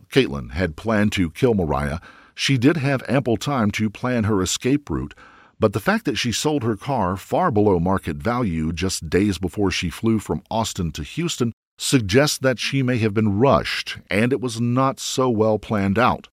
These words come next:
She also drove her own personal vehicle past the property where Mariah was staying, right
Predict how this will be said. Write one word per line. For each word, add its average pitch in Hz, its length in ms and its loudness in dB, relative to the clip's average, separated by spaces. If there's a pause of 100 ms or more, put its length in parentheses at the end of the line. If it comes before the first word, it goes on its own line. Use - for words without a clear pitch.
(140)
She 98 220 -2
also 107 340 0
drove 98 340 0
her 95 160 2
own 95 180 2
personal 104 400 0
vehicle 82 440 -2
past - 500 -2
the 101 80 0
property 78 540 -4
where 85 240 0
Mariah 85 400 0
was 71 180 -4
staying, 107 540 -4 (320)
right 98 400 0